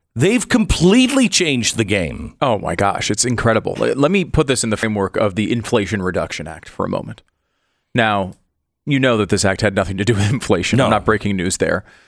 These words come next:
Speaker 2: But Joe Biden talked about this. Really, the only thing they talked about in this bill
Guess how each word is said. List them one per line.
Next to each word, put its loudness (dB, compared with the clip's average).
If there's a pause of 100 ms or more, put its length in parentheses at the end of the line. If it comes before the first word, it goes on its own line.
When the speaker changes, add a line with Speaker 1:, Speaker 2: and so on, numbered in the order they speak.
(240)
Speaker 2:
But 0
Joe 4
Biden 0
talked 0
about 0
this. 0
Really, 6
the 6
only 4
thing 0
they 4
talked 0
about 4
in -4
this -2
bill 0